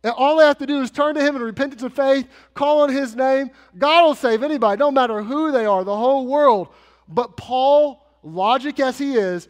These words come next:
he takes this to the conclusion that you naturally should. Verse fourteen, How then shall they call on him they'll call on him. God will save them. They'll call on him. Fantastic.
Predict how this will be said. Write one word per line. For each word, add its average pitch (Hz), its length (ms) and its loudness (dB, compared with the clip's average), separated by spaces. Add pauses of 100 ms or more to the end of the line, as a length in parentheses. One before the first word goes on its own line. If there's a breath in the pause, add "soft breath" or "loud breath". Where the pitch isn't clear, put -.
(220 soft breath)
he 247 200 -6
takes 247 400 -4
this 262 320 -8
to 247 240 -10
the 220 100 -10
conclusion 202 640 -8
that 180 160 -10
you 208 80 -12
naturally 196 420 -6
should. 208 400 -6
Verse 180 220 -10
fourteen, 247 600 -10 (460 soft breath)
How 254 320 0
then 254 240 0
shall 233 280 0
they 220 160 -2
call 294 340 -2
on 233 120 -2
him 208 220 -6 (300 soft breath)
they'll 294 140 4
call 330 380 0
on 269 80 0
him. 208 220 -4 (160)
God 285 200 0
will 339 100 -4
save 330 280 0
them. 208 140 -4
They'll 254 120 0
call 330 340 0
on 269 80 0
him. 208 200 -6
Fantastic. 277 600 -6